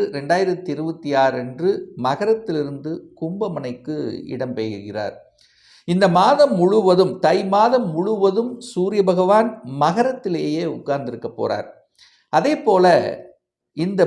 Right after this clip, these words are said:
புதன் பகவானானது தனுசிலிருந்து மகரத்துக்கு செல்கிறது. எப்போ? தை மாதம் மூன்றாம் தேதி, அதாவது பதினேழு ஒன்று ரெண்டாயிரத்தி இருபத்தி ஆறு அன்று. அதே போல செவ்வாய் பகவான் மகர-,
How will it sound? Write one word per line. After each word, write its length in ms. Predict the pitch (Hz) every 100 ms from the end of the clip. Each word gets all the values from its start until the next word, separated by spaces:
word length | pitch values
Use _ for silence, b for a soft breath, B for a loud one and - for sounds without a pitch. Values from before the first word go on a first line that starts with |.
| 131
புதன் 300 | 185 254 320 226
பகவானானது 840 | 196 196 175 165 151 147 139 165 175 120 156 - - _ 107 117
தனுசிலிருந்து 920 | 180 262 311 - 254 196 180 185 196 175 120 123 139
மகரத்துக்கு 680 | 170 269 202 - - 180 175 180
செல்கிறது. 640 | 180 147 147 147 139 147 220 - 135
எப்போ? 220 | - 202 190 -
தை 120 | 143 202
மாதம் 400 | 196 151 147 170 160
மூன்றாம் 500 | 135 180 180 165 127
தேதி, 300 | 131 123 113 98 -
அதாவது 340 | 120 135 185 190 -
பதினேழு 560 | 139 165 165 156 170 147
ஒன்று 300 | 127 135 131 110 117
ரெண்டாயிரத்தி 520 | 117 135 135 127 127
இருபத்தி 400 | 120 113 - 139 143 - -
ஆறு 200 | 104 107 - -
அன்று. 300 | 101 98 - - b b b b b b
அதே 220 | 143 214 311
போல 320 | 247 202 190 151 - -
செவ்வாய் 420 | 220 247 311 285 208
பகவான் 440 | 175 165 143 131 - - - 135
மகர-, 320 | 180 277